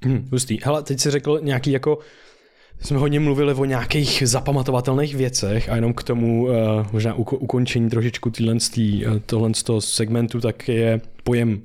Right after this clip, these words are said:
oleka, eh, což nevím, jakýho slova, eh, z jakýho slova, z jakýho jazyka, myslím, že nějaká zase finština, švédština nebo něco takovýho. A ten pojem se používá přímo na mrzutý pocit toho,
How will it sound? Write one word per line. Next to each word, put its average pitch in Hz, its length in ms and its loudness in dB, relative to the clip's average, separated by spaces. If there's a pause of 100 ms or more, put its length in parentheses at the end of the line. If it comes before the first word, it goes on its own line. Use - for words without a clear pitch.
oleka, 113 540 0 (480)
eh, 113 40 0 (580)
což - 380 -2
nevím, 107 320 2
jakýho 110 320 2
slova, 104 560 0
eh, 110 140 0
z - 180 0
jakýho 107 260 -2
slova, 92 260 0
z 95 40 0
jakýho 117 260 0
jazyka, 95 480 -2
myslím, 98 260 0
že 95 100 2
nějaká 92 300 0
zase 95 200 0
finština, 101 440 -2
švédština 98 480 -2
nebo 101 140 0
něco 98 160 -2
takovýho. 101 400 0 (560)
A 127 340 -2
ten 135 220 -2
pojem 127 200 0
se - 140 -2
používá 120 540 0
přímo 139 480 0
na 135 480 0
mrzutý 123 520 0
pocit 143 380 -2
toho, 101 420 -2